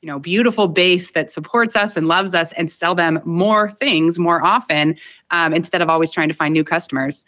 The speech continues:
So we've diversified, um, in a lot of different ways, some by sheer need. You know, we opened Five Mary's Custom Meat Co., our own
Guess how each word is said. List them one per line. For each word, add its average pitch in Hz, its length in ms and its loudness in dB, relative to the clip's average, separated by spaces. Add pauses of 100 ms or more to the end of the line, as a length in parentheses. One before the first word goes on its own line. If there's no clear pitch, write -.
(260)
So 190 280 0
we've 208 480 0
diversified, 185 920 0 (140)
um, 160 400 0
in 185 100 -2
a 185 60 0
lot 175 180 2
of 196 60 -2
different 165 240 -2
ways, 160 360 0
some 196 440 -2
by 165 540 0
sheer 175 760 -2
need. 175 680 0
You 180 100 -4
know, 156 140 2
we 160 180 2
opened 160 380 0
Five 160 160 -2
Mary's 160 240 0
Custom 151 340 -6
Meat 160 200 0
Co., 180 240 0
our 156 160 2
own 151 240 2